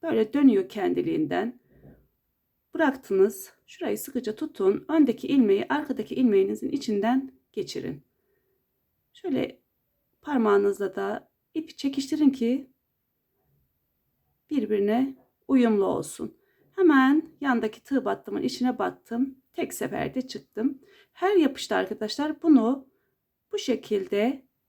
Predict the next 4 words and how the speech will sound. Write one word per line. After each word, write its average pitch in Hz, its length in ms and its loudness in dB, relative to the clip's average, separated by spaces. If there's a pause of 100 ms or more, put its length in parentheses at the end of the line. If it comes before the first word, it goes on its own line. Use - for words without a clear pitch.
(200)
elinizle 254 720 2 (200)
her 330 400 0
birini 262 460 4
düzenleyin. 214 720 0